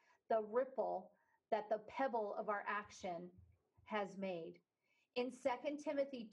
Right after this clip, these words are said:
two fifteen, it says, "Do your best to present yourself to God as one approved, a worker who has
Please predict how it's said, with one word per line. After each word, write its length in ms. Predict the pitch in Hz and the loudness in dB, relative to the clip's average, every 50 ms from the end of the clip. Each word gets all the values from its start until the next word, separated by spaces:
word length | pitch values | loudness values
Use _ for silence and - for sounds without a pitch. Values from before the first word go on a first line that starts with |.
| - - | -6 -4
two 200 | 254 233 220 214 220 | -4 -2 -2 -4 -2
fifteen, 560 | - 220 214 214 - - 233 214 196 190 185 185 | 0 -2 -2 -2 -6 -6 -6 -4 -4 -4 -6 -6
it 120 | 185 190 - - | -8 -10 -4 -2
says, 240 | 202 185 180 185 180 185 _ _ _ _ _ - | 0 0 0 -4 -6 -10 _ _ _ _ _ -8
"Do 80 | 240 | -4
your 160 | 233 233 214 | 0 2 0
best 380 | 208 - 226 220 226 240 - - | 2 2 2 2 2 0 -2 -6
to 80 | - 294 | -10 -10
present 460 | - - 262 220 - 240 208 202 - | -2 -2 -2 0 2 0 -2 0 -4
yourself 400 | 214 214 - - 202 196 - - | -6 -6 -2 -2 -2 -2 -2 -4
to 100 | 220 208 | -6 -2
God 320 | 208 196 196 185 185 185 - - | 0 2 2 2 2 0 0 -2
as 140 | 214 180 - | -2 -4 -2
one 220 | 196 202 196 196 - - | -2 -2 -2 -2 -2 -6
approved, 580 | - - - - 202 190 180 170 175 180 - - _ _ _ _ - - - - _ - - | -6 -8 -4 -4 -2 0 0 -2 -4 -8 -14 -20 _ _ _ _ -20 -20 -20 -20 _ 0 2
a 80 | 226 | 2
worker 600 | 220 214 208 240 247 254 254 - 220 196 185 180 185 | 2 2 0 0 0 0 0 -2 -2 -2 -2 -2 -2
who 100 | 214 220 202 | -2 -4 -2
has 280 | 202 233 233 240 226 | 0 2 2 2 0